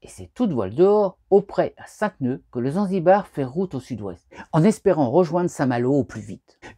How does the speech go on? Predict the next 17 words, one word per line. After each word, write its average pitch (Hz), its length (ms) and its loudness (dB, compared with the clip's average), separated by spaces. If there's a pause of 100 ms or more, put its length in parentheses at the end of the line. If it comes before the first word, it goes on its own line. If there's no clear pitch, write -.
Une 226 160 8
heure 143 100 0
plus 220 220 -4
tard, 247 320 2 (180)
la 180 140 8
brise 190 280 0
forcit. - 480 -8 (240)
Elle 147 120 -4
atteint 170 400 -4
désormais 185 580 0
vingt 156 300 -2
nœuds, 117 220 -4 (140)
et 143 60 -6
le 170 140 -2
clapot 226 420 2
se 208 140 0
lève. 131 340 0